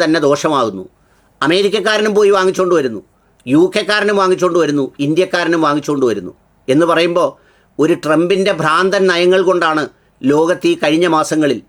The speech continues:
ഇത്തരമൊരു സ്ഥിതിവിശേഷം ഉണ്ടായത്. ട്രംപിന് കൈയടിച്ചവരുണ്ട്, ഇവിടെയുള്ളവർ പോലും ഒരുപാട് പേർ. അതിൻ്റെ സന്തോഷം മുഴുവൻ പ്രത്യേക സമുദായത്തിൽപ്പെട്ടവരെ പ്രത്യേകമായി അദ്ദേഹം സവിശേഷമായി കൈകാര്യം ചെയ്യുമെന്നുള്ളതാണ്. അയാളെ സംബന്ധിച്ചിടത്തോളം എന്താണ് ജാതി? അയാൾ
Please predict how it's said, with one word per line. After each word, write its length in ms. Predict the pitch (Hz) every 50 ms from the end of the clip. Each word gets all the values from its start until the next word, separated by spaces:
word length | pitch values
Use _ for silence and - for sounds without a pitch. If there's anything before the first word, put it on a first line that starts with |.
| _ _ 143
ഇത്തരമൊരു 420 | 135 - 170 170 170 160 156 147 147
സ്ഥിതിവിശേഷം 580 | - - 139 135 147 156 - - 151 147 - 143 135
ഉണ്ടായത്. 340 | 120 117 110 104 92 - - - _ _ _ _ _ _ _ _ _ _ _ -
ട്രംപിന് 340 | 160 175 185 202 240 262 247
കൈയടിച്ചവരുണ്ട്, 680 | 220 202 214 247 233 202 - 208 208 202 190 151 117 113 - - - 139
ഇവിടെയുള്ളവർ 500 | 139 160 170 185 180 175 175 170 165 160 -
പോലും 260 | 143 143 131 123 110 - _ 135
ഒരുപാട് 340 | 135 147 147 165 165 160 156 135
പേർ. 120 | 113 95 - _ _ _ _ _ _ _ _ _ _ _ _ _ _ _
അതിൻ്റെ 260 | 135 147 175 190 208 190 185
സന്തോഷം 380 | 175 180 202 202 202 202 202 190
മുഴുവൻ 280 | 185 175 190 185 165 135 - - _ _ _ _ _ _ -
പ്രത്യേക 320 | 151 151 - 180 180 190 190 190 185
സമുദായത്തിൽപ്പെട്ടവരെ 840 | 175 175 180 185 185 185 185 190 185 180 180 170 175 175 170 175 170 -
പ്രത്യേകമായി 600 | 170 - - 185 190 190 190 180 175 180 175 175 165
അദ്ദേഹം 300 | 147 170 170 156 170 165 160 - _ _ -
സവിശേഷമായി 680 | - 160 165 185 185 - - 196 - 185 180 180 180 170 -
കൈകാര്യം 360 | 165 160 165 170 165 165 160 147
ചെയ്യുമെന്നുള്ളതാണ്. 640 | 156 156 156 151 151 147 139 135 127 117 101 87 - _ _ _ _ _ _ _ _ _ _ _
അയാളെ 320 | 127 127 139 151 165 180 175 175
സംബന്ധിച്ചിടത്തോളം 680 | 175 180 175 165 160 180 185 160 - 170 165 160 131 107 - _ _ 180 170
എന്താണ് 280 | 156 156 151 143 135 123 117
ജാതി? 280 | 110 110 110 104 95 90 - _ _ _ _ _ _ -
അയാൾ 300 | 123 135 147 160 165